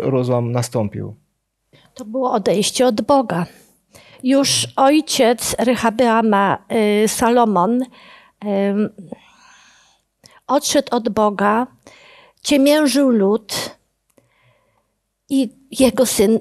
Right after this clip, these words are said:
Speaker 2: widział to, co on robi. I zaczął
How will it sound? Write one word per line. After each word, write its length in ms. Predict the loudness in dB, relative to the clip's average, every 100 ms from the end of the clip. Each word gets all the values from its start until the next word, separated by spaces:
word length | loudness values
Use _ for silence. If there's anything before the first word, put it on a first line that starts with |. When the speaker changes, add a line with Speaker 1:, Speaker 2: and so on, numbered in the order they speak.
| -2
Speaker 2:
widział 500 | 2 2 2 2 0
to, 260 | 0 0 0
co 200 | 0 0
on 200 | 2 2
robi. 520 | 2 0 -2 -12 -14 _ _ _ _ _ _ _ _ _ _ _ _ -2
I 320 | 0 0 -4 -8
zaczął 640 | -2 -2 0 -2 0 0